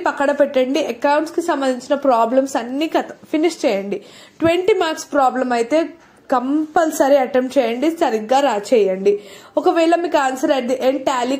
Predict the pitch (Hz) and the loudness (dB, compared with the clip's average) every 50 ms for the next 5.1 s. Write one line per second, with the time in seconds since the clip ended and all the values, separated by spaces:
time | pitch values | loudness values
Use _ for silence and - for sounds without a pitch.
0 | 277 277 240 240 - 269 262 262 269 254 262 277 294 269 311 311 - 254 247 247 | 0 0 0 0 -2 -2 0 2 0 0 0 0 0 0 0 2 2 0 2 2
1 | - 294 302 285 339 339 339 339 262 254 254 254 285 277 277 285 285 302 285 262 | 2 2 2 2 2 0 0 0 -2 -2 -2 -2 -2 0 0 0 0 0 -2 -2
2 | 254 240 233 240 254 254 - 277 233 226 226 247 285 - - 226 214 - - 233 | -2 -2 -2 -2 -4 -2 -4 -2 -2 -2 -2 -4 -4 -2 -2 -2 -2 -2 -2 -2
3 | 202 196 - - - 185 185 190 196 220 - - - - - - - - - - | -2 -2 -2 -6 -6 -4 -2 0 0 0 0 -4 -10 -20 -20 -20 -20 -20 -20 -4
4 | - - 349 359 381 359 359 311 294 285 294 311 311 311 311 320 320 - - 302 | 0 2 2 2 2 2 2 2 2 2 0 0 0 0 -2 -4 -4 -6 -4 -2
5 | 240 269 | -2 -2